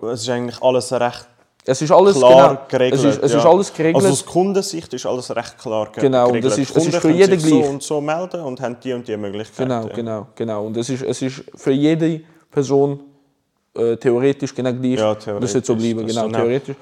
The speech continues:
Speaker 1: das ist
Speaker 2: Ausser
Speaker 1: dann auch
Speaker 2: eben,
Speaker 1: wieder
Speaker 2: wenn so Spezialisten dann kommen
Speaker 1: Ja.
Speaker 2: und so Sachen machen. Aber weißt, stell dir vor, in dem Sinne eben, das kommt gross raus.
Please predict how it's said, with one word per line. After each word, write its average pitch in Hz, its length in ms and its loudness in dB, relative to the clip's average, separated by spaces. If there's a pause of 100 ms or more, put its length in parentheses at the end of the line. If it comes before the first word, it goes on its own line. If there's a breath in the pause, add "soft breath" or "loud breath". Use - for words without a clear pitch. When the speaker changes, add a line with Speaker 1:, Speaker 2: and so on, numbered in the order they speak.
(200 soft breath)
Speaker 1:
das 127 140 -2
ist - 80 0
Speaker 2:
Ausser 147 60 8
Speaker 1:
dann 135 80 8
auch 127 40 8
Speaker 2:
eben, 131 140 4
Speaker 1:
wieder 127 100 2
Speaker 2:
wenn 113 80 0
so 143 220 4
Spezialisten 139 680 -2
dann 123 120 -2
kommen 113 200 -2
Speaker 1:
Ja. 107 60 -4
Speaker 2:
und 113 140 -8
so 127 160 -2
Sachen 123 320 -4
machen. 117 300 -2 (640 soft breath)
Aber 120 200 -4
weißt, - 300 2
stell 151 180 0
dir 180 80 0
vor, 160 180 2
in 139 120 0
dem 147 140 0
Sinne 127 180 -4
eben, 117 240 -4 (480 soft breath)
das 131 180 4
kommt - 300 -8 (100)
gross 131 400 4
raus. 139 240 0